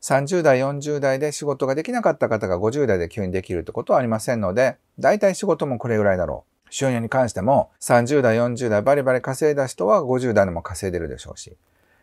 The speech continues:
えー、五十代で稼いでない人っていうのは三十代、四十代もそんなに高収入の仕事に就いてないと思います。えー、パートナーシップに関して言うと、二十代はね、ある程度誰でも持ってたかもしれませんが、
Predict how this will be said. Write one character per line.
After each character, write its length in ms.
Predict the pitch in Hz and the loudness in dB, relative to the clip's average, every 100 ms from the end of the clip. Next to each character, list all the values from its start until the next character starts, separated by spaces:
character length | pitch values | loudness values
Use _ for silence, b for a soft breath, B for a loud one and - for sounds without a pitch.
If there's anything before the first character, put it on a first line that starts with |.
| - | -10
え 120 | 98 | -4
ー、 20 | 107 | 0
五 120 | 156 | 2
十 140 | 190 | 4
代 140 | 175 147 | 4 4
で 80 | |
稼 260 | 127 139 156 | 2 0 0
い 40 | 151 | 2
で 60 | |
な 120 | 147 | 0
い 60 | 135 | 0
人 160 | - 117 | -2 -2
っ 20 | |
て 100 | 151 | -2
い 20 | |
う 20 | |
の 60 | 135 | -4
は 80 | 107 | -2
三 220 | 113 110 | -2 -2
十 160 | 113 | -2
代、 140 | 101 98 | 0 0
四 160 | 107 | -2
十 160 | 139 151 | -4 -4
代 160 | 165 208 | -2 -2
も 120 | 165 | -2
そ 140 | 143 | -4
ん 40 | 147 | 0
な 160 | 160 | 0
に 60 | 151 | -2
高 200 | - 151 | -2 -2
収 160 | 135 147 | 0 -2
入 80 | 117 | -2
の 120 | 101 | -4
仕 120 | - | -2
事 200 | 120 202 | -4 -2
に 60 | 170 | -6
就 160 | - | -4
い 60 | 127 | -6
て 80 | 90 | -2
な 120 | 101 | -4
い 80 | 123 | -4
と 80 | 113 | -10
思 100 | - | -16
い 20 | |
ま 120 | - | -20
す。 120 | - _ _ _ b b b b | -20 _ _ _ b b b b
え 80 | 143 | 0
ー、 20 | |
パ 140 | 175 | 4
ー 40 | 170 | 4
ト 100 | 175 | 4
ナ 80 | 170 | 0
ー 40 | |
シ 100 | - | -4
ッ 20 | |
プ 60 | 139 | -6
に 100 | 120 | -2
関 240 | 135 123 | -2 -2
し 60 | 107 | -2
て 200 | 117 101 | -2 -2
言 180 | - 113 | -4 -2
う 40 | |
と、 120 | 127 | 0
二 120 | 147 | 0
十 160 | 202 311 | 2 6
代 200 | 185 104 | 6 6
は 60 | 76 | 2
ね、 140 | 98 _ - | -4 _ 2
あ 100 | 135 | 2
る 100 | 110 | 4
程 180 | 101 | 2
度 180 | 92 85 _ _ - | 0 -2 _ _ -4
誰 200 | 110 113 | 2 4
で 80 | 95 | 4
も 80 | 92 | 0
持 40 | |
っ 40 | 98 | -2
て 60 | |
た 120 | 87 | -4
か 100 | 85 | -6
も 60 | 82 | -8
し 80 | - | -6
れ 60 | 90 | -6
ま 120 | 90 | -6
せ 140 | 95 | -4
ん 60 | 85 | 2
が、 200 | 120 | 2